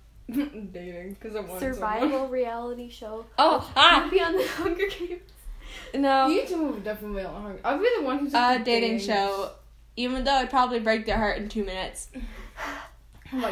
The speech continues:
Speaker 1: God,
Speaker 2: I would
Speaker 1: Grace.
Speaker 2: go on a dating show
Speaker 1: All right.
Speaker 2: just to do that for
Speaker 1: I'm gonna
Speaker 2: fun.
Speaker 1: leave. No.
Speaker 3: <laughs> For fun?
Speaker 2: Yeah. <laughs>
Speaker 1: I'm gonna go commit some arson.
Speaker 2: There's
Speaker 1: That's
Speaker 2: just
Speaker 1: the police.
Speaker 2: something
Speaker 3: Same.
Speaker 2: oddly
Speaker 1: Oh my
Speaker 2: nice.
Speaker 1: God,
Speaker 3: Oh.
Speaker 1: yes.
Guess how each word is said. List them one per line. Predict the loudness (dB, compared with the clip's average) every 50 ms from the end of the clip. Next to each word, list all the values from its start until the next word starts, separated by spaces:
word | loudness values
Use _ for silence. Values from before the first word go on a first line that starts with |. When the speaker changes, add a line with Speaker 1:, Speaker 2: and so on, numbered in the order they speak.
| -4 -6
Speaker 1:
God, | -6 -6 -2 -2
Speaker 2:
I | 0 0
would |
Speaker 1:
Grace. | 0 0 0
Speaker 2:
go | -2 -2
on | -2 -2 -2
a | -4 -4
dating | -4 -6 -6 -6 -8 -8 -10
show | -12 -6 -4 -2
Speaker 1:
All | 0 2
right. | 2 2 0 0
Speaker 2:
just | -4 -6
to | -8 -10
do | -8 -8
that | -8 -10 -10 -12 -12
for | -14 -14
Speaker 1:
I'm | -12 -10
gonna | -10 -8 -8
Speaker 2:
fun. | -8 -10 -10
Speaker 1:
leave. | -8 -8 -10 -10 -10
No. | -2 0 2 2
Speaker 3:
<laughs> | 2 2 -2 -10 -14 -14 -14 -14 -14 -14 -10 -6 -4 -4 -4 -4 -6 -10 -12
For | 2 4 4 4 4
fun? | 2 4 6 6 6 6 4 0 -2 -6 -8 -8 -12 -18 -20 -20 -20 -18 -18 -18 -16
Speaker 2:
Yeah. | -12 -6 -4 -4 -2 -2 -2 -2 -2 -4 -4 -4 -4
<laughs> | -6 -8 -8 -6
Speaker 1:
I'm | -6 -4
gonna | -4 -4 -4
go | -6
commit | -8 -8 -8 -8 -8
some | -10 -14 -16 -16
arson. | -14 -14 -14 -14 -16 -16 -16 -16 -18 -18 -20 -16
Speaker 2:
There's | -8 -4 -4 -4 -2
Speaker 1:
That's | -2
Speaker 2:
just | -2 -2 -2 -4
Speaker 1:
the | -6
police. | -6 -4 -6
Speaker 2:
something | -4 -4 -2 -2 0 2
Speaker 3:
Same. | 4 4 4 4 2 2 0 0
Speaker 2:
oddly | 0 -2 0 -2 -2 -4 -6 -8 -6
Speaker 1:
Oh | -4
my | -2 -2 -2 -2
Speaker 2:
nice. | -4 -6
Speaker 1:
God, | -6 -6 -6 -6 -6 -6 -6
Speaker 3:
Oh. |
Speaker 1:
yes. | -4 0 2 4 4 4 2 2 -2 -4 -8 -14 -18